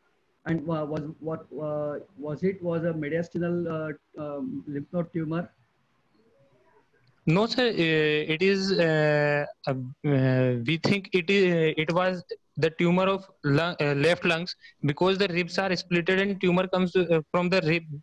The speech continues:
Speaker 2: between the intercostal space.
Speaker 1: Because what happens,
Speaker 2: And
Speaker 1: it, i-, it is a space occupying lesion,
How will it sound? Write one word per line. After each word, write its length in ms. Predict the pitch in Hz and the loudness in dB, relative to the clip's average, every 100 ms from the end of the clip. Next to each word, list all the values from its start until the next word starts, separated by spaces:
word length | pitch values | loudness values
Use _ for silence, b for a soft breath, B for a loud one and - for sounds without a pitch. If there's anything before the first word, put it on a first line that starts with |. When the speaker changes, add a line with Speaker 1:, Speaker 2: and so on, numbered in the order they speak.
| - | -2
Speaker 2:
between 340 | 147 160 175 180 | 0 2 0 2
the 220 | 190 185 | 0 0
intercostal 540 | 156 180 185 175 180 170 | -2 0 0 0 0 -2
space. 400 | - 165 120 - _ _ - 110 _ _ - | 0 0 0 -4 _ _ -20 -20 _ _ -14
Speaker 1:
Because 240 | 147 165 | -8 -6
what 180 | 160 180 | -4 -4
happens, 320 | 180 160 156 | -4 -2 -2
Speaker 2:
And 80 | 151 - - - | -4 -12 -20 -12
Speaker 1:
it, 100 | 165 | -10
i-, 240 | - - | -10 -10
it 80 | 135 | -8
is 140 | 180 | -6
a 80 | 185 | -6
space 320 | 180 - 175 | -8 -6 -6
occupying 440 | 175 165 170 160 160 | -6 -6 -6 -4 -4
lesion, 480 | 151 143 131 113 | -4 -4 -6 -6